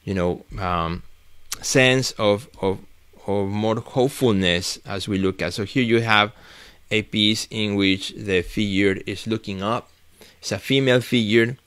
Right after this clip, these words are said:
Uh, she is, as you can see, I use the circle a lot in this series, um,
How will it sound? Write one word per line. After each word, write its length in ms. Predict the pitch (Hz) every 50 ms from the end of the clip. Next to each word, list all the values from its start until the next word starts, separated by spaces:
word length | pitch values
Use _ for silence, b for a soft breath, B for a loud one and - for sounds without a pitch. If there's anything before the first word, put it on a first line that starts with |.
| B B B B B B _
Uh, 380 | - 104 92 92 92 90 92 98
she 420 | - - 110 113 110 101 95 - -
is, 460 | 113 110 107 101 101 101 - - -
as 240 | 120 107 87 104 -
you 80 | -
can 100 | - 117
see, 160 | - 139 117 -
I 40 | 95
use 280 | 113 113 123 127 113
the 80 | 113 101
circle 460 | - - 156 156 156 - 160 143 123
a 60 | 113
lot 240 | 107 104 104 110 -
in 160 | 117 110 101
this 240 | 98 101 104 - - -
series, 640 | - - - 101 98 98 98 110 143 170 - - - b b b b b b b b _ -
um, 360 | - 104 92 90 87 87 80